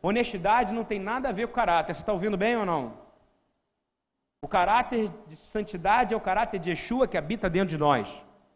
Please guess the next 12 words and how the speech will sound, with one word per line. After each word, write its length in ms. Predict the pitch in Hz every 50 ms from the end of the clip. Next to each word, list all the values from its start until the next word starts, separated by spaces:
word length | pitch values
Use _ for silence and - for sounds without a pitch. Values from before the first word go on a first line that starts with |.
| _ _ _ _ _ _ _ _ _ _ _ _ _ _ _ _ _ _ _ _ _ _ _ _ _ _ _ _ _ _ _ _ _ _ _ _ -
Você 200 | 156 160 - 208
pode 280 | 214 - 247 247 240
ser 100 | - 247
um 60 | 240 240
excelente 480 | 214 - 233 214 226 262 277 - -
homem 200 | 247 247 240 240
de 40 | 233
trabalho, 520 | 233 233 240 220 220 196 208 220 220 208 208
um 80 | 196
homem 180 | 214 233 233 220
de 80 | 190 220
negócio, 600 | 226 214 190 202 208 214 208 208 - 214 202